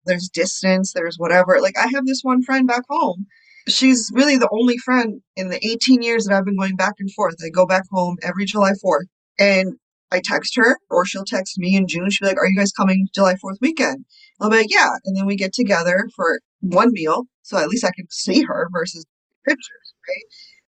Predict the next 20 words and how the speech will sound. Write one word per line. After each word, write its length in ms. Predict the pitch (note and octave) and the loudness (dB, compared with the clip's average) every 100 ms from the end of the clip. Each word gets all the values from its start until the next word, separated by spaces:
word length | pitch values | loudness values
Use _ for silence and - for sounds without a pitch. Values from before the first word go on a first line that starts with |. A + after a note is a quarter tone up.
| - | 0
But 160 | A#3 - | 2 2
it's 180 | A#3 A#3 | -2 0
never 320 | G#3+ C4 C#4+ | 0 2 4
awkward. 500 | G3 F#3 F3+ F3+ F#3+ - | 2 2 2 0 -2 -8
There's 120 | G3 | -6
never 260 | G3+ G3+ G3+ | -4 0 0
any, 200 | F#3+ F#3 | 2 2
like, 140 | E3+ D#3+ | -2 -4
resentment. 800 | D#3 E3+ D#3+ E3+ F3+ F3+ F3 E3 | -8 -4 -2 -2 0 2 2 -2
There's 200 | D#3+ F3+ | -4 -2
always 300 | F#3 F#3 F#3 | 2 2 0
just 240 | F3+ F3+ - _ _ _ | -2 -6 -10 _ _ _
us 200 | F#3 F#3 | 0 0
catching, 300 | - F#3+ - | -4 -10 -4
like, 140 | F3+ F#3 - | -2 0 2
"Oh, 340 | A#3+ G#3 F#3+ _ - | 2 2 -4 _ -6
my 160 | F3+ | -4
kids 260 | F#3+ F#3 F#3 | -4 -6 -10
did 120 | G3 - - | -16 -4 2
this. 240 | A#3 | 2